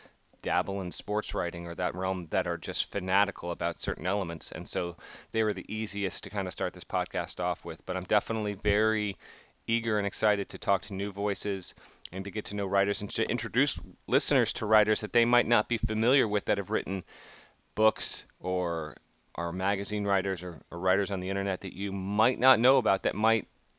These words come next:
enhance your engagement with music. It's not gonna be a super serious thing. It's supposed to be fun. It's supposed to be a podcast that you listen to on your own time, whenever you want. The episodes will be evergreen,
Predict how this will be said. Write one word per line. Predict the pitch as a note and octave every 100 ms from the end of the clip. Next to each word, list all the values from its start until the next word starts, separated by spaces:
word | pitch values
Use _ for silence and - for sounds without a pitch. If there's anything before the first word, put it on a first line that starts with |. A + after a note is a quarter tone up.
| _
enhance | - A2+ B2+ C3
your | B2
engagement | G#2 G#2+ G#2 G2+ G2
with | F2 G2
music. | F#2 F2+ F2 - - - - -
It's | A2
not | B2 C3 -
gonna | C3+ B2+
be | C3
a |
super | - C#3+ B2+
serious | - B2 B2 A2+
thing. | B2+
It's | A2+
supposed | - C#3+ -
to | B2
be | A#2
fun. | - B2 B2
It's | F#2+ -
supposed | - C3+ -
to | C#3
be | B2+
a |
podcast | G#2+ A2 A2+ A2 - G2 F#2
that | - -
you | G2
listen | A2 - A#2
to | - G#2+
on | G2+
your | G2 G2
own | B2
time, | C3 C3 A#2+ A#2+
whenever | G#2 F#2+ A2 C3
you | C3
want. | A2 G#2+ A2 -
The | F#2+
episodes | G#2 - C3 A#2
will | A2+ G#2+
be | F#2+ -
evergreen, | A2 B2 A2 G2+ A2+ A2+ A2 G#2+